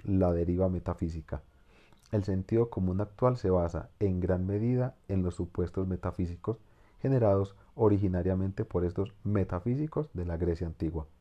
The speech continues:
Hemos cambiado nuestra comprensión de muchas cosas desde los primeros griegos. No podemos decir que pensamos de la misma forma que ellos. Sin embargo, postulamos que, a pesar de todos esos cambios, hemos mantenido,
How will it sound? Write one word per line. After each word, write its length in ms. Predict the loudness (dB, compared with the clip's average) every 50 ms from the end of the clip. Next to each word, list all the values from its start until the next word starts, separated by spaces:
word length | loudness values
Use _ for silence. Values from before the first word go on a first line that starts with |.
| _ _ _ _ _ _ _ _ _ -20 -20 _ _ _ -20 -20 _ _ _ -2 2
Hemos 260 | 2 2 2 2 -2
cambiado 400 | -2 -2 0 2 2 2 2 2
nuestra 280 | 2 0 -2 -4 -4 -4
comprensión 600 | -4 -4 -4 -4 -4 -4 -4 -4 -4 -4 -4 -2
de 80 | -2
muchas 380 | -2 -2 -2 -4 -6 -8 -6 -2
cosas 280 | 0 2 2 2 2
desde 220 | 0 0 0 0 0
los 160 | -2 -4 -4
primeros 420 | -4 -4 -2 -2 0 0 -2 0
griegos. 440 | 0 0 0 0 0 -2 -4 -10 -14 -18 _ _ _ _ _ -20 -20 _ _ _
No 260 | -2 0 0 0 0 2
podemos 320 | 2 2 2 2 0 0
decir 300 | 0 -2 -2 -2 -4 -4
que 120 | -4 -6
pensamos 560 | -4 -2 -2 -2 -2 -2 -2 -2 0 0 0 0
de 100 | 0 0
la 120 | 0 0
misma 320 | -2 -2 -2 -2 -2 -4
forma 400 | -2 0 2 2 2 2 0 -2
que 220 | -2 -2 0 0 0
ellos. 180 | -2 -4 -8 -12 _ _ _ _ _ _ _ _ _ _ _ _ _
Sin 200 | -2 0 0 2
embargo, 500 | 2 2 2 2 2 2 -2 -4 -6 -8 -12 -20 -20 -20 _ _ _
postulamos 580 | -4 -4 -2 0 0 2 2 2 2 0 -2 -2
que, 240 | 0 0 0 0 0
a 200 | -2 -4 -2 2
pesar 320 | 2 2 4 2 2 2
de 100 | 2 0
todos 440 | 0 0 0 2 4 4 4 2 0
esos 340 | -4 -4 -4 -4 -4 -8 -2
cambios, 420 | 0 2 2 2 2 0 -4 -4 -4 -4
hemos 240 | -2 -2 0 0 0
mantenido, 600 | -2 -2 -2 -2 -2 -2 0 0 -2 -2 -4